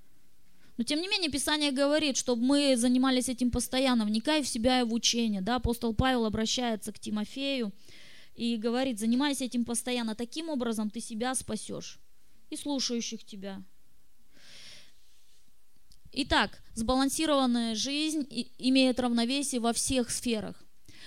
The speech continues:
Быть в равновесии означает быть в гармонии. Иметь баланс во всех сферах своей жизни означает, что каждая из этих сфер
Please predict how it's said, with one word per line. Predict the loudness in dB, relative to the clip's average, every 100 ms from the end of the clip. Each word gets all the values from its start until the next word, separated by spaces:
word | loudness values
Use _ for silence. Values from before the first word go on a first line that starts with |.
| -2
Быть | 6 6 6
в | 4
равновесии | 6 6 6 4 2 0 0 0 0 -2 -8 -16 -16 -16 -16 -16 -16 -16 -16 -16 -16 -16 -16 -6
означает | 0 2 4 4 4
быть | 0 -2
в | 0
гармонии. | 2 2 4 4 2 2 0 -4 -8 -14 -16 -16 -16 -16 -16 -16 -18 -18 -18 -16 -14 -4 4
Иметь | 4 6
баланс | 6 8 6 6
во | 2
всех | 2 4 2 2
сферах | -2 0 0 0 0
своей | 4 4
жизни | 4 0 0
означает, | 2 2 2 2 0
что | -2 0
каждая | 2 2 2 0
из | 0
этих | -2 -4
сфер | -6 -4 -2 -2